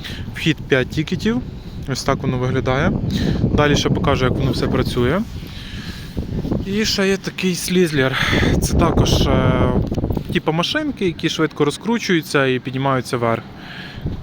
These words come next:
Вхід також п'ять тікетів. Далі є ось такого закритого, е, типу чортове колесо. Е,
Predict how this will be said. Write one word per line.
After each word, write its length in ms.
Вхід 340
також 360
п'ять 240
тікетів. 480
Далі 320
є 300
ось 260
такого 360
закритого, 760
е, 320
типу 400
чортове 440
колесо. 580
Е, 760